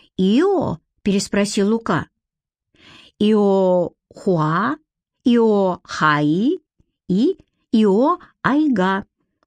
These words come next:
пояснила Сурая, перейдя на шёпот. "Что было, что есть и что будет. Прошлое, настоящее и будущее — обладатели знаний, а Алим — триединство времени".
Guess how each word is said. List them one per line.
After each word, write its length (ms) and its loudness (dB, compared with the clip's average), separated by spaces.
пояснила 520 -2
Сурая, 480 -4
перейдя 440 -2
на 120 -2
шёпот. 540 -6
"Что 380 -2
было, 640 0
что 340 -4
есть 720 -4
и 80 -4
что 320 -4
будет. 640 -4
Прошлое, 540 0
настоящее 720 -2
и 40 -2
будущее — 720 -2
обладатели 760 0
знаний, 720 0
а 300 0
Алим — 460 0
триединство 1000 0
времени". 680 -2